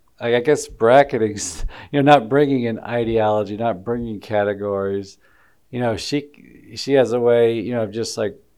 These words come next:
like, say in the case, case of life or the person, human person,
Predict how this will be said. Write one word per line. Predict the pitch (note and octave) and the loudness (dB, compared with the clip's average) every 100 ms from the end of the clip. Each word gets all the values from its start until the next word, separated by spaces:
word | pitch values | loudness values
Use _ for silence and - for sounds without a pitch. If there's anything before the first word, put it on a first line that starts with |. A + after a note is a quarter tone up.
| _ _ | _ _
like, | G#2 G2+ | -14 -12
say | - A#2+ | -8 -6
in | |
the | G#2+ | -6
case, | G2 A#2+ A2+ - - - F#2+ - | -6 -6 -6 -6 -16 -20 -20 -10
case | A2+ G2+ - | -8 -8 -8
of | G#2+ | -10
life | G#2 G2+ G2+ G2 - | -2 0 0 -2 -8
or | |
the | G2+ | -12
person, | G2 - A2+ G#2+ - G#2+ | -10 -6 -6 -6 -10 -12
human | A2 G2 | -12 -10
person, | A2+ G#2+ - G#2 G2+ | -10 -10 -12 -14 -14